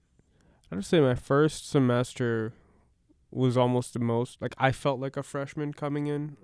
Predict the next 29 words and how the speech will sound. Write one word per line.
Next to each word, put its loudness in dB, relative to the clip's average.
you -6
know? -4
Like, -6
the -2
environment -4
was -6
a -8
lot -4
different, -6
the -10
people -12
were -2
a -2
lot -4
different -4
than -4
what -4
I'm -4
used -6
to. -6
Um, -12
there 2
is -2
a -6
huge -2
difference -4
in -8
culture -10
between -10